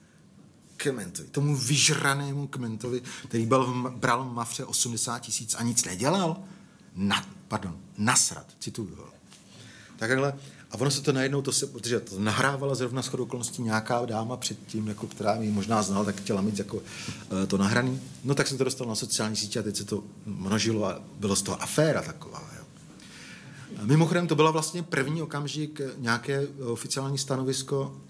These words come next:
Andreje Babiše k, eh, mojí knize Boss Babiš, jo. Tak jsem to pojal vlastně jako zodpovědně a, mm,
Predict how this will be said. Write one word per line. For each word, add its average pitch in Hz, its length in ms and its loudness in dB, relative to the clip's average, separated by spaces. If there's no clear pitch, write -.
Andreje 127 280 4
Babiše 127 440 4
k, 139 200 0
eh, 143 880 2
mojí 151 200 6
knize 151 260 6
Boss 156 180 6
Babiš, 180 280 2
jo. 175 240 -4
Tak 131 160 2
jsem 190 180 4
to 202 100 6
pojal 180 440 6
vlastně 170 400 -2
jako 170 200 -2
zodpovědně 147 720 -2
a, 127 240 -6
mm, 120 640 -12